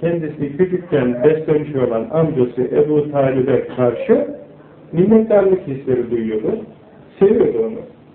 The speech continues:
Baba gibi kendisine baktı diye, korudu diye. Kendisi peygamber olduğu zaman önüne gerildi, güçlükleri karşıladı, yeğenini müdafaa etti diye seviyordu.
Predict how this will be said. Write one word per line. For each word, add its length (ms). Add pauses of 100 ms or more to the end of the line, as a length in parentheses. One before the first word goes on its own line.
(380)
Baba 180
gibi 320
kendisine 420
baktı 320
diye, 380 (360)
korudu 500
diye. 260 (720)
Kendisi 340
peygamber 480
olduğu 480
zaman 440 (800)
önüne 320
gerildi, 640 (1000)
güçlükleri 640
karşıladı, 760 (920)
yeğenini 460
müdafaa 540
etti 260
diye 140
seviyordu. 600